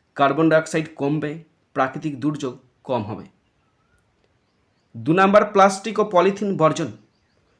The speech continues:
পরিবেশ বান্ধব ব্যাগ ও পুনঃব্যবহারযোগ্য সামগ্রী ব্যবহার করতে হবে। তিন নাম্বার, শিল্প ও কলকারখানার বজ্র নিয়ন্ত্রণ। বর্জ্য পরিশোধন ব্যবস্থা চালু করা,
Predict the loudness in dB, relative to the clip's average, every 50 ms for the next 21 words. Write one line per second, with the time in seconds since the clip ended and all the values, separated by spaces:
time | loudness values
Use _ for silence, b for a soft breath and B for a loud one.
0 | _ _ _ 0 2 2 2 4 2 2 0 2 2 2 2 2 2 -2 -4 -2
1 | 0 4 4 4 2 0 -12 _ _ _ _ -8 -6 -6 -6 -6 -4 -2 0 0
2 | 0 2 4 4 4 4 4 0 -2 -2 -2 -4 -6 -6 -6 -8 -10 -8 -4 -2
3 | -2 0 -2 -2 -6 -10 -12 -12 -16 -20 -14 -6 -2 -2 -2 0 -2 -4 -4 -4
4 | -10 -12 -10 -10 -10 -12 -12 -16 _ _ _ _ _ _ _ _ _ _ _ _
5 | _ _ -2 0 2 2 2 2 2 2 2 0 0 -2 -4 -2 -2 -2 -4 -6
6 | -6 -6 -10 -6 -2 -2 -2 -2 -4 -10 -16 _ _ -2 0 0 2 2 0 -2
7 | -2 -4 -6 -6 -6 -6 -12 _ _ _ _ _ _ _ -18 -14 -6 -2 -2 -2
8 | -2 -4 -6 -4 -4 -4 -4 -6 -8 -10 -14 -16 -16 _ _ _ _ _ _ _
9 | _ _ _ _ _ _ _ _ _ _ _ _ _ _ _ _ _ _ _ _
10 | _ _ _ _ _ _ _ _ _ -10 -2 2 4 4 4 4 2 2 2 2
11 | 2 0 0 2 2 2 0 0 2 2 2 4 4 4 2 2 -2 0 -2 -4
12 | 0 2 2 2 2 2 0 -2 -2